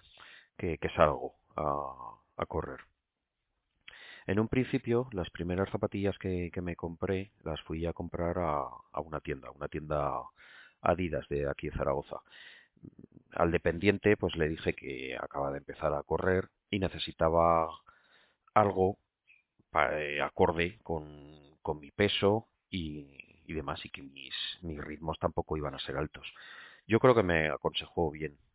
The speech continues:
Eh, me aconsejó una, unas zapatillas, pues que, que, que eso, que resistían bien mi peso, que eran hasta noventa kilos.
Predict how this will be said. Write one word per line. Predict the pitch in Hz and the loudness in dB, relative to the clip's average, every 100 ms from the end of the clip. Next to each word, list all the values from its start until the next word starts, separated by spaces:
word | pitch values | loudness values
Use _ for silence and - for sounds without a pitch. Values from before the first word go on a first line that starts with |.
| _ _ - - - - _ | _ _ -20 -20 -20 -20 _
Eh, | - 82 80 80 76 | -2 0 0 -2 -2
me | 76 76 78 78 | -6 -10 -6 -6
aconsejó | - 78 73 - 82 | -4 -4 -6 0 2
una, | 92 90 85 82 | 4 2 2 2
unas | 85 82 | 0 -4
zapatillas, | - 80 85 98 80 69 | -2 0 0 0 -4 -4
pues | - - | -8 -10
que, | - 65 65 65 64 65 65 _ _ _ _ _ _ _ | -8 -8 -6 -8 -10 -16 -20 _ _ _ _ _ _ _
que, | - 69 67 67 67 | -10 -8 -8 -10 -10
que | - | -8
eso, | 71 - - | -8 -10 -14
que | - - 73 | -12 -10 -8
resistían | 69 69 - - 73 76 78 78 | -8 -8 -8 -4 4 6 6 2
bien | 78 | -4
mi | 76 | -6
peso, | - 104 - 98 | 0 2 4 0
que | 78 73 | -2 -6
eran | 73 76 73 71 67 64 _ _ _ _ | -4 -4 -6 -12 -20 -20 _ _ _ _
hasta | - - 78 | -8 -2 -2
noventa | 78 80 - 76 73 71 67 62 _ _ _ _ _ _ | -2 -4 0 2 4 2 -2 -6 _ _ _ _ _ _
kilos. | - 107 101 | -2 2 2